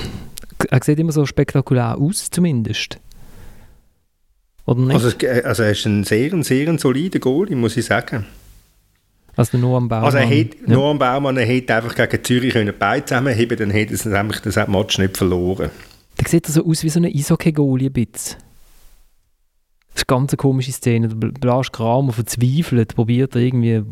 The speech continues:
Speaker 1: den Ball und geht dann genau zwischen den Beinen durch. Ja, ja, das stimmt. Ist der Goalie mit, äh, mit dem besten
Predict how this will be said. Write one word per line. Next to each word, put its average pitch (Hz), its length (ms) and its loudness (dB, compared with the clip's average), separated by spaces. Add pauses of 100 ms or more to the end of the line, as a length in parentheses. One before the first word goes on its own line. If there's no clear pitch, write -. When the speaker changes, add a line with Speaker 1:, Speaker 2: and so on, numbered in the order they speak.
(300)
Speaker 1:
den - 480 -8
Ball 139 340 2
und 127 320 -4
geht 123 260 2
dann 120 80 2
genau 113 440 2
zwischen 113 260 0
den 110 80 0
Beinen 101 280 -2
durch. - 320 0 (380)
Ja, - 120 2 (340)
ja, 120 140 2 (160)
das 123 120 -2
stimmt. - 460 -2 (880)
Ist - 360 0
der 135 80 4
Goalie 139 420 0
mit, 131 300 -4
äh, 117 380 2 (760)
mit 120 220 2
dem 120 120 2
besten 113 1040 0